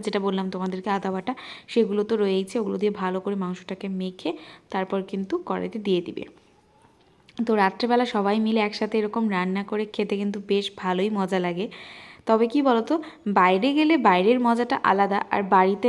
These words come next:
মজাটা আলাদা, ঠিক আছে? বাইরেও মজা হয়, বাইরে তো ভীষণ মজা হয়, কিন্তু বাড়িতে মজাটা আলাদাই রকম। তো যাই হোক, এখানে হচ্ছে রান্না বান্নাটাই মেন হচ্ছে পিকনিকের মেন একটা ইসে। আর বাইরে গেলে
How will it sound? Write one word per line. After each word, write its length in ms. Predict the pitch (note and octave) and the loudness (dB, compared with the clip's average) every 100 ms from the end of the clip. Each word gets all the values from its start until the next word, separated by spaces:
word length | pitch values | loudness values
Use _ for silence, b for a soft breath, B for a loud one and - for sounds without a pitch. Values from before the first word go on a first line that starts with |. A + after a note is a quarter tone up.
| A3+ | 2
মজাটা 320 | G3+ G3 G3+ G3 | 0 0 0 0
আলাদা, 280 | F3 F3+ - - B B - | 0 -4 -10 -14 B B -6
ঠিক 100 | C4+ | -2
আছে? 120 | B3 G3 G3 | 0 0 2
বাইরেও 320 | F#3+ G3+ C4+ C4+ | 4 4 4 4
মজা 180 | B3 B3+ | 4 4
হয়, 140 | C4 B3+ | 2 0
বাইরে 200 | F#3+ F3+ A3+ | 0 0 0
তো 40 | E4 | 2
ভীষণ 240 | D4+ D#4 D4+ C#4 | 2 4 2 2
মজা 180 | B3 A#3 | 2 2
হয়, 140 | A3 - B B - | 2 0 B B -4
কিন্তু 200 | A3 G#3+ G#3 | -2 0 2
বাড়িতে 340 | G3 G3+ G#3 A3+ A3 | 2 2 0 0 2
মজাটা 320 | G#3 G#3+ A#3+ - | 0 0 0 2
আলাদাই 380 | G3 G3 G3 G3 F#3 | 2 2 2 2 2
রকম। 240 | F3 - F#3+ - B B B B | -4 -8 -14 -16 B B B B
তো 60 | A#3+ A#3+ | 0 2
যাই 160 | B3 B3 | 2 2
হোক, 120 | B3+ - - b b - | -2 -4 -20 b b -4
এখানে 200 | A3 A#3 A#3+ | 0 2 0
হচ্ছে 160 | A#3 | 2
রান্না 300 | A#3 G3+ G#3 A3 | 2 4 2 2
বান্নাটাই 440 | G#3+ G#3+ G#3 A3 A3 G#3 | 2 0 0 0 2 0
মেন 200 | G3+ G#3 G#3 | 0 0 -2
হচ্ছে 300 | G#3 - - G#3 | -4 -6 -4 -2
পিকনিকের 520 | G3+ G3+ G3+ G3+ G3 F#3 - _ _ _ - | -2 -4 -6 -2 -2 -4 -16 _ _ _ -4
মেন 300 | G#3 G#3 G#3 G3+ | 0 0 -2 -4
একটা 180 | G3+ G3 F#3 | -2 -2 -2
ইসে। 200 | - G#3 B B B B G3 | -4 -8 B B B B -2
আর 80 | F#3 G3 | 2 4
বাইরে 280 | F#3 G3 A#3+ | 6 6 4
গেলে 140 | C4 | 4